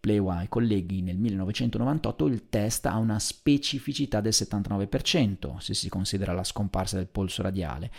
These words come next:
e dell'ottantacinque per cento se si considerano le parestesie e, pensate, del novanta per cento se si considera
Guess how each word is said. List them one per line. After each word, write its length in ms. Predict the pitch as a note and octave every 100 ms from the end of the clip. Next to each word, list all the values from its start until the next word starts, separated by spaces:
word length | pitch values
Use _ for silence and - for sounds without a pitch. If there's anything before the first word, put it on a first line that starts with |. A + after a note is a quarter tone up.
| -
e 80 | -
dell'ottantacinque 840 | G3+ G3+ G3 - D#3+ D3 C3 C3+ D3+
per 160 | F3+
cento 640 | D#3+ - D2+ E2+ - B2 C#3+
se 460 | A#2+ - G#2 E2+ -
si 180 | - G2
considerano 580 | F#2 - A2+ F2+ D#2+ E2
le 100 | D#2
parestesie 1000 | - E2+ - C#3 F#2 E2 D2+ F2+ G#2 _
e, 120 | A#2+
pensate, 460 | - A2 - - F#2
del 140 | A2+
novanta 580 | C#3 D#3+ D3 A#2+ A#2 -
per 200 | - C#3+
cento 500 | - - - - G2+
se 160 | - A#2
si 140 | G#2+
considera 600 | A#2+ A2 - F2 F#2